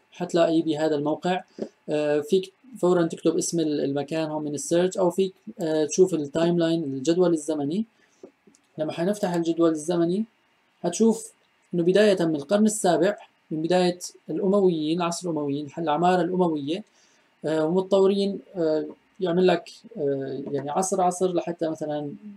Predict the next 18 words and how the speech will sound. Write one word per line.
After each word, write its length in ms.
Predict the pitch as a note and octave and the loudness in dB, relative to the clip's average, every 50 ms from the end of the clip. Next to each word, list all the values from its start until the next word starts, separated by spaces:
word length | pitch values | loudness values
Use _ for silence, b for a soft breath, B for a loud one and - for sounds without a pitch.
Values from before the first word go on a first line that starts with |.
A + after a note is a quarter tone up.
| - F#3 | -14 -14
مثل 160 | D3+ - D#3+ D#3 | -14 -10 -6 -6
ما 100 | D3 D3 | -4 -4
شفنا 280 | C#3+ - - - D3 | -6 -8 -8 -6 -4
هون 220 | C#3+ C#3+ C#3+ C#3 C#3 | -2 -2 -2 -2 -4
الأمويين 420 | C#3 C#3 D3 D3+ D3+ D#3+ D#3+ D3 | -4 -2 -2 0 0 0 0 0
في 120 | - D#3+ | -2 -4
إسبانيا، 640 | C#3+ - - - D#3+ E3+ E3+ E3+ E3 D#3+ D#3+ D#3+ D#3+ | -8 -8 -4 0 0 2 2 2 2 2 0 -2 -2
العباسيين، 920 | C#3+ C3+ B2+ B2+ C3 C#3+ C#3 C#3 - - D3+ C#3+ D#3 E3+ E3 D#3 D#3 E3 D#3+ b b b b b b b - | -2 -2 -2 -2 0 -2 -2 -2 -2 -6 -8 -4 -2 0 0 0 -2 -4 -8 b b b b b b b -4
فاطميين، 960 | - D#3 D3+ D3+ D#3 D3+ D#3 D3+ D3 D3+ E3+ F3 E3+ E3 D#3+ D#3 D3+ D#3 - | 0 0 0 0 -2 -4 -4 -2 0 2 4 4 6 4 4 2 0 -4 -4
السلجوقي، 800 | C#3 C#3 C3+ C3+ C3+ C#3 C#3 - D#3+ D3+ D3 D3+ F3 E3+ - D#3+ | -2 -2 0 0 -2 -2 -2 -2 -2 -2 0 0 0 0 0 0
العصر 260 | D3 D3+ D#3+ - F3 | 0 0 0 0 -2
السلجوقي 520 | D#3+ - - D#3 D3 D#3+ E3 D#3+ - D#3+ D#3 | -6 -4 -4 -4 0 0 -2 -2 -2 -2 0
والأيوبي 760 | D3+ D#3 D3 C#3+ D#3+ - D#3 D3+ D3+ F3 F3 E3+ - D#3 D#3 | 2 2 0 0 -2 -4 -4 0 4 6 6 6 6 4 0
وما 180 | D#3 D#3+ E3+ E3+ | 0 0 0 0
إلى 80 | E3 E3+ | 0 -2
آخره، 240 | - F3+ F3+ F#3 | -2 0 0 2
بيجي 220 | F#3 F3+ F3 F3 E3+ | 2 0 0 -4 -4
للعثماني. 720 | D#3+ D#3+ D#3+ D#3 D3+ - - F3+ F3 E3+ E3 E3 F#3+ A3 | -2 0 0 0 -2 -2 0 0 2 2 2 2 0 -2